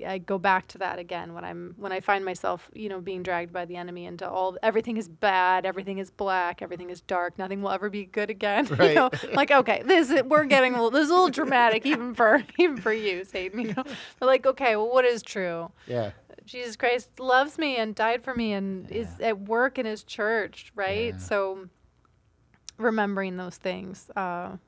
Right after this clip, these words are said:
Speaker 1: yeah.
Speaker 2: Yeah. Do not be afraid.
Speaker 1: Yeah.
Speaker 2: J P two taking that up from our Lord is just, oh, man.
Speaker 1: Yeah.
Speaker 2: Yeah. It, it gives me courage. And even talking about it with each other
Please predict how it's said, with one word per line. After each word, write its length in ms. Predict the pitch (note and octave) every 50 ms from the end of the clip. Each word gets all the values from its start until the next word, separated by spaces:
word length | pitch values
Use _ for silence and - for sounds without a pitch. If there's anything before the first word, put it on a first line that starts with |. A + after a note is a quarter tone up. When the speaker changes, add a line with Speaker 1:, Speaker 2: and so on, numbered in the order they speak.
| _ _ _ _ _ _ _ _ _ _ _ _ _ _
Speaker 1:
yeah. 320 | - G3 - - - - G3 - _ _ _ _ _ _
Speaker 2:
Yeah. 340 | - D#3 F3+ F#3 E3+ B2 F2 - _ _ _ _ _ _ _ _ _ -
Do 260 | D#3+ F#3+ A3 A#3+ A#3
not 320 | G#3+ G3 G3+ G#3+ G#3 E3+
be 220 | - G3+ G3+ G#3+ A3
afraid. 680 | G#3 E3+ - F#3 G3 G3+ G#3+ A#3 A3 F#3 B2 F#2 F2
Speaker 1:
Yeah. 260 | G#3+ G3+ F3 - G3+ - _ _ _ _ _ _ _ _ _ _
Speaker 2:
J 200 | - C3+ B2+ C3
P 200 | C3 - D3+ C#3
two 220 | B2+ - C#3+ C3 B2
taking 320 | A2 A#2+ A#2+ A2 - A#2
that 200 | A2+ A2 G#2+ G#2+
up 240 | G#2 G#2 G#2 - _
from 460 | - - G#2+ F#2+ F#2 F#2+ F#2+ G2+ F#2+ F#2 _ _ _ _ -
our 120 | G2+ G2
Lord 280 | F#2 F#2+ F#2 F#2 F#2+ F#2
is 140 | F#2 F#2 -
just, 320 | - G#2 F#2 - - _ - G2
oh, 160 | F#2 E2 - - _ _ _ -
man. 240 | - G#2 G2+ F#2 E2 - _ - _ _ _ _ _ _ _ _ _ _ -
Speaker 1:
Yeah. 240 | - G3 G3 F#3 E3 _ _ _ -
Speaker 2:
Yeah. 200 | - G2+ F2 E2+ D#2+ _ _ _ _ _ _ _ _ _ -
It, 320 | A2 G#2+ G2+ F#2+ F#2+ - -
it 120 | G#2+ G#2+
gives 220 | - D3+ D3+ B2+ -
me 140 | D3+ D3+
courage. 520 | B2+ - B2 G#2+ F2+ F2 F#2+ F#2+ _ _ _ _ _ -
And 80 | A2 G#2+
even 180 | G#2 G2+ G#2+
talking 340 | G#2 B2+ A2+ G#2+ - - A2+
about 220 | G#2+ G2+ F#2+ F#2+
it 80 | G2 G2
with 220 | F#2+ F#2+ F2 -
each 160 | G2 F#2+ - -
other 340 | D#3 E3 D#3 D#3+ D3+ D3